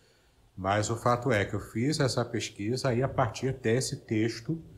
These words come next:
desse enigma, né, do, do Antigo Testamento, na língua hebraica, então eu fiz toda a pesquisa trabalhando a cultura judaica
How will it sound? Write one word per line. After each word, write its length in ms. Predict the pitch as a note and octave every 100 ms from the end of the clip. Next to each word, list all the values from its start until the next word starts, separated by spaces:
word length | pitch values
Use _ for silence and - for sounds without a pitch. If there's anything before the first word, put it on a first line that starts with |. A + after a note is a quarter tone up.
| - - - -
desse 320 | - G2+ - A2+
enigma, 600 | F2 B2 C#3+ G2 E2 E2
né, 180 | G2+
do, 280 | F#2+ F2 D#2
do 100 | E2
Antigo 260 | F#2 - -
Testamento, 760 | F2+ - G#2 F2+ G#2+ B2+ A#2+ F2
na 100 | D#2+
língua 220 | D#2+ G2
hebraica, 440 | G#2 G2+ A2+ C3
então 300 | C3 - A2+
eu 60 | B2
fiz 440 | - G#2 A2+ - - _ _ _ _ -
toda 220 | A2 A#2
a 20 |
pesquisa 640 | A#2 A#2 - A2 A2 A#2 A#2+
trabalhando 640 | A#2+ A#2+ A#2+ G2 G2+ A2+
a 60 |
cultura 480 | G#2+ G#2+ - G#2 G#2
judaica 840 | G2 A2+ A2 G2+ G#2+ A2 C3+ C#3